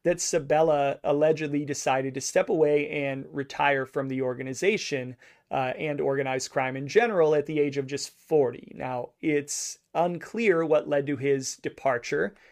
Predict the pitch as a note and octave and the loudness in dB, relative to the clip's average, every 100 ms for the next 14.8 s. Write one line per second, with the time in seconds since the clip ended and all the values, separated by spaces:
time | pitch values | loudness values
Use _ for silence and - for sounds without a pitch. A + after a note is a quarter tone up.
0 | _ _ - C#3 C3 C3 B2+ A#2+ G3 - | _ _ -2 0 0 -2 -4 0 2 4
1 | G3 F#3+ - A3+ B3 A3+ F3 D3+ - C#3 | 2 0 -4 -2 0 0 -2 -4 -6 -6
2 | - _ - - - _ - D3+ C#3+ C#3 | -8 _ -20 -20 -20 _ 4 4 4 4
3 | D#3 F#3 - G#3 - - - - F#3 G#3 | 4 4 2 -2 -2 -8 -14 -4 4 6
4 | F#3 E3 D3+ C#3+ C#3 C#3+ C#3 C#3+ C#3 C3 | 6 4 2 2 0 -6 -4 -2 -2 -4
5 | - B2+ B2+ A#2+ G#3+ C#3+ C#3+ E3 E3+ D#3 | -4 -2 -2 -4 0 0 0 -4 -4 2
6 | D3+ C#3+ - C#3+ - F#3 E3 D3+ C#3 - | 2 2 -4 -8 -8 -8 -2 0 0 -2
7 | C3 B2+ B2 B2 B2+ - - _ _ - | -6 -6 -4 -4 -4 -6 -18 _ _ -20
8 | - - - C#3+ C3 - D3 D3 - D3+ | -20 -18 -4 -2 0 0 0 0 -2 -2
9 | D3+ G3 F3+ C3+ B2+ C3 - - F3 F3+ | 0 0 0 0 0 -2 -8 -8 -6 -6
10 | - - D3+ D#3+ - D#3 C#3+ C#3 E3 E3 | -6 0 0 0 -4 -4 -4 -4 -4 -2
11 | C#3 B2 B2 - - F#3 A#3 G3+ D3 - | 0 0 0 -4 -6 -2 -2 -2 -4 -4
12 | C#3 C3+ C#3+ - D3+ D3 C3+ C3 C3+ B2+ | -4 -4 -6 -6 -6 -4 -6 -6 -8 -8
13 | B2 C3 B2 C3 C#3 C3+ C3+ C3+ - C3 | -6 -4 -4 -4 -6 -6 -8 -10 -8 -8
14 | B2 D#3+ D3+ C3+ B2 B2+ D#3+ | -8 -8 -8 -4 -2 -2 -6